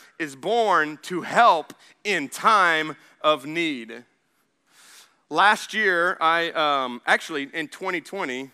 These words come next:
so, um, I, during the quarantine time, I started picking up, like, different trades. Like, I'm at home, I, I, I, I gotta be busy, I gotta do some things, I wanna learn some things, I wanna take advantage of the quarantine time. So a couple of things I started doing, like I started making furniture,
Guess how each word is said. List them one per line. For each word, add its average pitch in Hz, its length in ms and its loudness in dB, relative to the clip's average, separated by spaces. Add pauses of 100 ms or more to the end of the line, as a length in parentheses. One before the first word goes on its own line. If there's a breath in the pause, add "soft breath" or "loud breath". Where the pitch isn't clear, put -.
so, 131 320 -12 (460 soft breath)
um, 127 440 -2
I, 156 320 2
during 190 400 -2
the 170 60 -4
quarantine 170 600 -6
time, 135 440 -4
I 147 140 -2
started 147 360 -6
picking 143 300 -10
up, 131 200 -4
like, 117 360 -8 (640 soft breath)
different 143 400 -6 (320)
trades. 123 560 -6
Like, - 260 -14 (200)
I'm 160 100 -2
at 185 120 -2
home, 156 540 -8
I, 151 220 0
I, 143 120 -6 (140)
I, 139 80 -12 (140)
I 143 60 -6
gotta 170 280 0
be 147 140 -6
busy, 135 300 -8
I 127 60 -6
gotta 160 240 0
do 139 280 -8
some 131 180 -12
things, 131 180 -10
I 135 40 -10
wanna 151 160 -6
learn 156 260 -4
some 131 120 -16
things, 131 180 -10
I - 20 -8
wanna 165 180 -4
take 156 200 -10
advantage 143 640 -6 (240 loud breath)
of 143 160 -4
the 143 60 -10
quarantine 156 500 -8
time. 127 260 -8
So 135 240 -6 (280 loud breath)
a 131 60 -14
couple 185 200 -2
of 151 80 -2
things 156 180 -8
I 147 60 -8
started 147 260 -6
doing, 147 180 -6
like 131 160 -6
I 131 60 -8
started 139 300 -8
making 143 340 -8
furniture, 131 580 -8